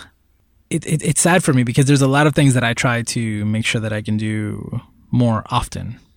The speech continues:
Like, I think I do have a good relationship with the family members that I have good relationships with. <laughs> And it's because I, I've tried to foster those throughout the year.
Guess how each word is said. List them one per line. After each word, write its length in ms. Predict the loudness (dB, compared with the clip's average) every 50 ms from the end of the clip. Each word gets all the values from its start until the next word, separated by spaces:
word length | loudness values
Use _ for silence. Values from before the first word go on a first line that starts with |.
| _ _ _ _
Like, 280 | -2 -2 -2 -4 -6 -8
I 120 | -6 -4 0
think 200 | 2 2 4 4
I 120 | 2 0
do 200 | 0 2 2 2
have 260 | 2 2 0 -2 -2 -4
a 40 |
good 200 | -4 -4 -4 -4
relationship 640 | -4 -4 -4 -4 -2 -2 -2 -2 -2 -2 -4 -8 -12 -16 -20 -20 -20 -20 -20 -20 _ _
with 240 | -4 -4 -4 -4 -6
the 400 | -8 -6 -6 -6 -6 -6 -8 -6
family 360 | -2 0 2 2 2 2 2
members 360 | 0 0 0 -2 -2 -4 -6
that 80 | -6 -6
I 40 | -6
have 240 | -6 -6 -6 -6 -6
good 140 | -8 -8 -6
relationships 580 | -6 -6 -6 -4 -4 -6 -6 -6 -8 -8 -8
with. 400 | -8 -8 -6 -6 -6 -6 -8 -12 -18 -20 -20
<laughs> 180 | -20 -18 -6 -2
And 100 | 0 0
it's 120 | 0 0 -2
because 560 | -2 0 0 0 0 0 -2 -4 -6 -8 -10 -12 -18 -20 -20 -20 _ _ -8
I, 260 | -6 -4 -4 -6 -6 -6
I've 200 | -6 -6 -6 -6
tried 360 | -6 -4 -2 0 0 -2 -2 -4
to 140 | -6 -6
foster 420 | -6 -4 -4 -4 -4 -4 -6 -6 -6
those 400 | -6 -6 -8 -8 -10 -12 -14 -12 _
throughout 320 | -8 -6 -4 -4 -4 -4
the 100 | -6 -6
year. 420 | -6 -6 -4 -6 -6 -8 -10 -12